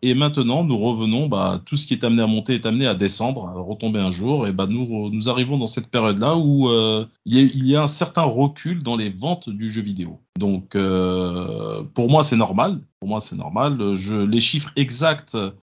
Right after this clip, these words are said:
je pourrais, euh, je pourrais vous les, vous en citer, mais bon, après, euh, c'est, les chiffres, on leur fait dire un peu ce qu'on veut, mais pour, selon moi, les, euh, le truc, c'est surtout dû, à, enfin, déjà par rapport à la qualité des jeux,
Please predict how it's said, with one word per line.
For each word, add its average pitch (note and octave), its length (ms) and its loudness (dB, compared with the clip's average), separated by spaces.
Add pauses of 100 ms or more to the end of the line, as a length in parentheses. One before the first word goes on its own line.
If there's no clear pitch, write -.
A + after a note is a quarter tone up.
je G2 240 0
pourrais, B2+ 480 4
euh, A2+ 300 2
je G2+ 100 -6
pourrais B2 300 -2
vous A#2 180 -2
les, G#2+ 260 0
vous G#2+ 160 -8
en A#2 80 0
citer, D#3+ 400 0
mais B2 140 0
bon, A2+ 220 -2
après, G#2 260 -4
euh, A2+ 300 2
c'est, F#2+ 320 -8
les G2+ 180 -2
chiffres, A2+ 320 -2
on G#2+ 60 -2
leur F#2 160 -6
fait A2 100 -4
dire G#2 180 -2
un G2+ 80 0
peu G2+ 140 -4
ce - 100 -4
qu'on A#2+ 160 -4
veut, D3 220 0
mais A2 200 2
pour, G2+ 280 -6
selon A#2 380 2
moi, C3 320 4
les, G#2 300 -2
euh, G2 680 -8
le G#2 200 -8
truc, C#3 260 -4
c'est - 140 -4
surtout - 420 -6
dû, B2 380 2
à, G#2 60 2
enfin, G2+ 280 -2
déjà G#2 360 -2
par G#2+ 160 -2
rapport G#2 280 -2
à - 60 2
la G2+ 80 -4
qualité A#2+ 360 0
des F#2+ 120 -2
jeux, D#3+ 180 -2